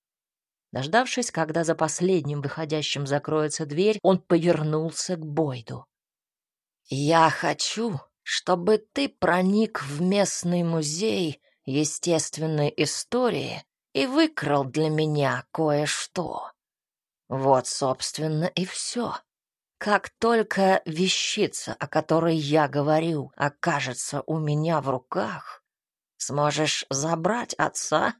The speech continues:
и отправляться на все четыре стороны.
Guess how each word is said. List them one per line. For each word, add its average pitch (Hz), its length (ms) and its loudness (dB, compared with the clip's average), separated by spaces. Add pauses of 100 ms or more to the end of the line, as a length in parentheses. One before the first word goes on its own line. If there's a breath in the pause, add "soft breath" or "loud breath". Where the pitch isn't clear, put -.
(120)
и 123 60 0
отправляться 160 800 4
на 156 140 4
все 156 240 0
четыре 214 480 0
стороны. 170 720 -2